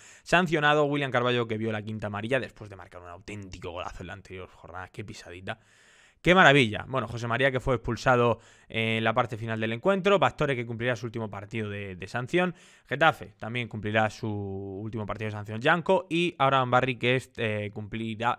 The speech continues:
ciclo. Eh, Franco Russo, que fue expulsado, también, eh, será baja para esta semana. El Rayo Vallecano,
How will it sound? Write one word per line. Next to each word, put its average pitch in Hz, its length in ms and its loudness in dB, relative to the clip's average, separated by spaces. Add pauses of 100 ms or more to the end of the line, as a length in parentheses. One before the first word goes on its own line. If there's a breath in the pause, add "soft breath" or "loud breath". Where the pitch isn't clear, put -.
ciclo. 110 420 -6 (320 loud breath)
Eh, 127 380 4
Franco 131 220 0
Russo, 147 320 0
que 120 180 2
fue 117 220 -2
expulsado, 151 500 2
también, 135 540 -2
eh, 98 440 -8
será 107 260 -4
baja 113 220 -2
para 101 300 -4
esta 123 200 -10
semana. 196 420 2 (360 loud breath)
El - 60 -6
Rayo 160 160 8
Vallecano, 151 480 6